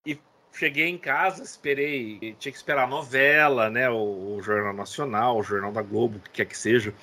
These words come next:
E, e quando a T V foi liberada, eu pus pra assistir e eu surtei. E, assim, eu tinha acabado, fazia pouco tempo que eu tinha assistido Jornada seis e tinha surtado, e eu achei que era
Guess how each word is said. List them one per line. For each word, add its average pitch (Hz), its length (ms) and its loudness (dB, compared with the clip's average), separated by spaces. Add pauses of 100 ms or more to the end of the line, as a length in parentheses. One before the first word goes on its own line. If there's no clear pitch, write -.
(240)
E, 113 360 -2
e 110 40 0
quando 160 420 8
a 131 80 10
T 143 160 6
V 131 140 4
foi 143 180 4
liberada, 135 540 8
eu 160 60 0
pus 165 240 -6
pra 220 140 -8
assistir - 480 -10
e 117 360 -2
eu 131 100 4
surtei. 135 640 0 (340)
E, 113 220 -6
assim, 113 480 -4
eu 123 180 2
tinha 170 440 4
acabado, 165 920 4
fazia 139 220 -2
pouco - 300 2
tempo 170 220 0
que - 60 -8
eu 143 40 -8
tinha 139 140 -2
assistido 127 300 -8
Jornada 120 380 4
seis 139 380 0
e 120 40 -10
tinha - 160 -4
surtado, 110 720 0 (400)
e 131 100 2
eu 196 140 10
achei 214 480 6
que 190 320 0
era 143 640 6